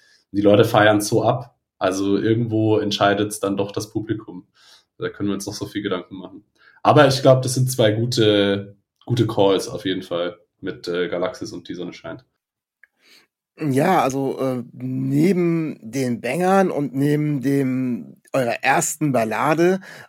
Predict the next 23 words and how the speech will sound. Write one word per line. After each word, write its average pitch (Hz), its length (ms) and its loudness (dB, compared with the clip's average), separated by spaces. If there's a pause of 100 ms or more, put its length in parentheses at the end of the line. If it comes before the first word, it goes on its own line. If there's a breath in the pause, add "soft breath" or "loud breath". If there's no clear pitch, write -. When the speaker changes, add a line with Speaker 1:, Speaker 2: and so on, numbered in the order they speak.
Speaker 2:
ähm, 143 800 -4
zeigt 156 260 -2
ihr 147 60 2
euch 156 120 -4
wirklich - 400 -10
extrem 160 540 0
vielfältig. 127 720 2
Also, 120 180 -4
äh, 131 300 -8
du 139 120 -2
hast 139 140 0
grad 143 220 2
von 143 160 2
den 131 240 0 (180 loud breath)
verzerrten 151 500 0
E-Gitarren 156 540 -2
auf 123 160 -4
Galaxis 156 540 -2
erzählt. 185 520 2 (440 loud breath)
Ähm, 160 500 4 (480 loud breath)
ihr 143 160 4
habt, - 460 -4
ähm, 143 580 4